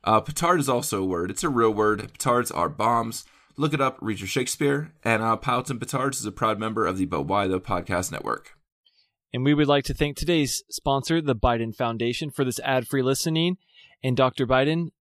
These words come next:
Speaker 2: remember this year, sometime whenever you're available, you're gonna come on and we're gonna do an episode.
Speaker 1: Twenty nineteen goals, okay? And, uh, on the flip side of that, here's a, just a fuck you for Bill Maher. You know, you're thrashing about that pop culture tar pit like the dinosaur that you are.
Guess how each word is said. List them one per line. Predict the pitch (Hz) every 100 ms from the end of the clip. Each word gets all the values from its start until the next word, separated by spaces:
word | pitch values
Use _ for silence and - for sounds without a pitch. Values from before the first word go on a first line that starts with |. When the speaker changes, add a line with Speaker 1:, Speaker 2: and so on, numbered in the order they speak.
| _ _
Speaker 2:
remember | 127 131 143
this | 131 139 -
year, | 139 147 160 -
sometime | - 143 143 143 147
whenever | 139 135 139
you're | 135
available, | 123 139 143 170
you're | 131
gonna | 131
come | 123 139
on | 135 139
and | 143
we're | 127
gonna | 131 131
do | 135
an | 139
episode. | 139 - 104 92 - _ _ _ _ _ _ _
Speaker 1:
Twenty | - 101
nineteen | 98 95 113 101
goals, | 90 80 80 - _ _ -
okay? | - 113 147 - - - -
And, | 113 113
uh, | 113 113 113 -
on | 113
the | 110
flip | 156 156
side | -
of | 107
that, | 107 107
here's | 131 127
a, | 135 139 -
just | 151 -
a | 180
fuck | 202 185
you | 170
for | 156
Bill | 147 156
Maher. | 151 160 101 - _ -
You | 101
know, |
you're | 113 110
thrashing | - 117 110 127
about | 117
that | 113 -
pop | 107 -
culture | 113 -
tar | 131 113
pit | 110 120
like | - 98
the |
dinosaur | 92 101 98 101
that | 98
you | 104 113
are. | 117